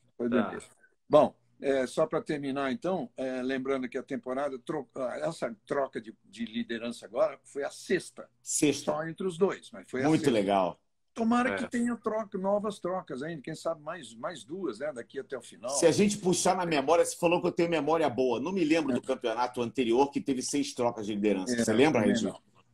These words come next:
Speaker 3: Não.
Speaker 1: Também. Recentemente,
Speaker 3: Talvez al-,
Speaker 1: com certeza,
Speaker 3: alguns
Speaker 1: não.
Speaker 3: cabeças de gasolina que estão aqui vão lembrar e vão escrever aí. Mas eu,
Speaker 2: É.
Speaker 3: recentemente, nos últimos dez anos, eu não lembro, sinceramente.
Speaker 1: É.
Speaker 3: Não lembro.
Speaker 2: Fala,
Speaker 3: Mas
Speaker 2: me, me, me falem uma coisa, só porque eu, eu li agora, não, não sabia disso.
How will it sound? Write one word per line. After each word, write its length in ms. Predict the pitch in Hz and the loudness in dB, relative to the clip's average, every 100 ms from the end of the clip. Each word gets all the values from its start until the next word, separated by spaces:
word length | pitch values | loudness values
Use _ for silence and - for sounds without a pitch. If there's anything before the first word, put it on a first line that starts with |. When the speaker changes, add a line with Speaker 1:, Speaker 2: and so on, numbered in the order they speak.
| - | -4
Speaker 3:
Não. 120 | 104 | 0
Speaker 1:
Também. 160 | 110 107 | 0 0
Recentemente, 260 | 98 151 - | 2 2 8
Speaker 3:
Talvez 360 | 156 131 233 202 | 8 10 10 10
al-, 120 | 147 | 6
Speaker 1:
com 80 | - | 2
certeza, 180 | 175 147 | 0 6
Speaker 3:
alguns 260 | 151 185 | 8 6
Speaker 1:
não. 80 | 170 | 6
Speaker 3:
cabeças 440 | 175 131 170 156 131 | 4 4 2 0 -2
de 60 | 143 | 2
gasolina 460 | 165 143 139 151 | 2 2 -2 -2
que 60 | 143 | -4
estão 160 | - 147 | -2 -2
aqui 200 | 135 160 | -2 -4
vão 180 | 165 175 | -2 -2
lembrar 460 | 208 143 135 139 | -4 0 2 2
e 40 | 143 | 0
vão 160 | 143 | -8
escrever 400 | 143 - 151 135 | -10 -6 -4 -2
aí. 240 | 170 120 - _ | 0 -2 -6 _
Mas 240 | 123 120 156 | -2 0 2
eu, 80 | |
Speaker 2:
É. 60 | 107 | 0
Speaker 3:
recentemente, 760 | - 110 151 - 123 123 170 - - - | 0 0 -2 -4 -4 -2 -4 -6 -16 -2
nos 160 | 151 147 | 0 0
últimos 320 | 214 208 104 | 2 2 4
dez 380 | 147 240 208 180 | 6 6 6 4
anos, 240 | 214 254 | 4 0
eu 60 | 277 | 0
não 120 | 311 | 0
lembro, 220 | 110 85 | -4 -8
sinceramente. 800 | - 107 117 123 92 104 120 - _ - 123 | -10 -10 -6 -6 -6 -10 -10 -12 _ -16 -14
Speaker 1:
É. 160 | - - - | -14 -16 -2
Speaker 3:
Não 180 | 107 | 2
lembro. 260 | 175 90 - - | 4 4 0 -2
Speaker 2:
Fala, 220 | - 185 175 | 6 8 6
Speaker 3:
Mas 160 | - - | 0 -6
Speaker 2:
me, 220 | 156 - | -6 -6
me, 300 | 180 156 160 | -4 -4 -4
me 160 | 151 160 | -4 -4
falem 280 | - 185 185 | 2 2 2
uma 160 | 170 | -2
coisa, 400 | - 156 135 - - - | 0 0 0 -4 -10 -14
só 320 | - 160 160 _ - | -2 0 0 _ -10
porque 180 | - | -4
eu, 420 | 156 147 139 139 127 | -2 2 0 0 2
eu 140 | 127 | 2
li 180 | 131 147 | 2 2
agora, 340 | 135 127 123 117 | 2 2 2 0
não, 220 | 117 120 | -2 -6
não 240 | 117 123 | -6 -8
sabia 400 | 123 131 127 131 | 0 0 4 2
disso. 360 | 113 113 - | 2 -6 -6